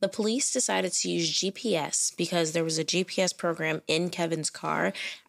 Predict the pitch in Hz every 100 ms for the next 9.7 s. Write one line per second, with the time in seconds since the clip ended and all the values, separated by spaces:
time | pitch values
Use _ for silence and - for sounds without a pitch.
0 | _ - 185 165 - 185 165 160 160 160
1 | 151 143 147 151 196 - 240 - - -
2 | - 180 160 160 - - 170 170 170 170
3 | 165 151 165 165 151 165 156 156 - -
4 | 151 151 151 - - - _ 165 147 151
5 | - 190 208 196 - 202 - 196 - 196
6 | 185 170 160 160 156 151 151 - - 151
7 | - 185 - 190 185 185 190 185 - 160
8 | 160 156 - 151 143 143 139 - 143 131
9 | - - 226 214 208 202 202